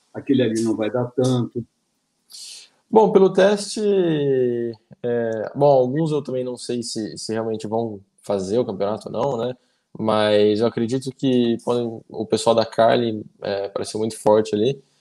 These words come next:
Speaker 2: É, o pessoal da Prema eu tenho certeza que vai andar rápido ano que vem, o Schwartzman e o Piastri. É, a nossa equipe eu acho que também vai ser muito forte, então acredito que essas três equipes podem ser as mais fortes, a Carli, a Prema e a Virtuose, mas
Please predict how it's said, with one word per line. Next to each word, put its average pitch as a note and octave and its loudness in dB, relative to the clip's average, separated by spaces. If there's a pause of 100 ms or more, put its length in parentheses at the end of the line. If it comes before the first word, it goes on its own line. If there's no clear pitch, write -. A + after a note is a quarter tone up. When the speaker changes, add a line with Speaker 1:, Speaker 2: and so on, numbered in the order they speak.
(280)
Speaker 2:
É, G#2+ 4
o G#2 0
pessoal A2+ 4
da A2+ 4
Prema A2 0
eu G#2 -4
tenho G#2+ -6
certeza G2 -6
que - -12
vai G2+ 2
andar G2+ -2
rápido G2 -6
ano G2 -6
que G2 -6
vem, G#2+ 0
o G2+ -6
Schwartzman G2+ 0
e - -6
o F#2+ -8
Piastri. A2 -4 (520)
É, G2+ 2
a - -2
nossa A2 2
equipe G#2+ -4
eu G#2 4
acho G#2 -2
que - -20
também G2+ -4
vai G2+ -4
ser G2+ -8
muito G2+ -6
forte, G#2 -2
então A2 -4 (1040)
acredito D#3+ 2
que F3 2
essas D#3+ 0
três D#3 2
equipes D3 -6
podem C3 -2
ser C3+ -4
as B2 0
mais B2+ -4
fortes, G2 -6
a G2+ -6
Carli, A2+ -4
a G#2+ -4
Prema A2 -4
e A#2 -4
a A2+ -4
Virtuose, G#2 -4 (200)
mas G2+ -2